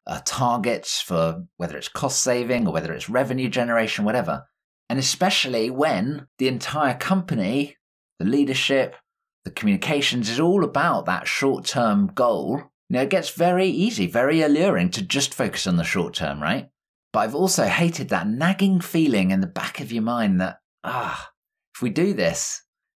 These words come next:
it's gonna come back and bite us in the bottom next year. <laughs> Do you know what I'm talking about, right? And wow, is it tough to engage in that conversation when everyone is thinking short term. But if we don't,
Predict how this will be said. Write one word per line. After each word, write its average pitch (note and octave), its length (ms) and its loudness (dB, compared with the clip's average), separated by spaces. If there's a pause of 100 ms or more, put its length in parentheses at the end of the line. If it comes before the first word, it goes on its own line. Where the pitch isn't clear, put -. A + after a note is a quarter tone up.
(100)
it's - 80 -14
gonna C3 240 0
come E3+ 320 0
back - 260 0
and F#2+ 220 0
bite - 300 -2
us A2 100 -4
in A#2+ 80 -2
the A#2 80 0
bottom G2+ 420 0
next A2+ 360 -2
year. G2 360 0 (280)
<laughs> - 480 -4
Do - 420 -2
you F3 60 0
know F3+ 100 0
what F3+ 100 2
I'm E3+ 120 2
talking F#3+ 320 0
about, C#2+ 280 0
right? A2 240 0 (480)
And C#3+ 140 -4
wow, G3 320 2
is A#2 160 0
it - 140 -6
tough - 340 -2
to B2 140 0
engage A#2+ 500 2
in G#2+ 120 2
that A2 200 -2
conversation A2+ 960 0 (400)
when C#3 180 2
everyone B2+ 340 2
is A2+ 140 -2
thinking C3 380 -2
short - 340 -2
term. F#2 380 -2 (420)
But C#3 80 0
if D3 100 -2
we D#3+ 100 0
don't, F#3 580 -2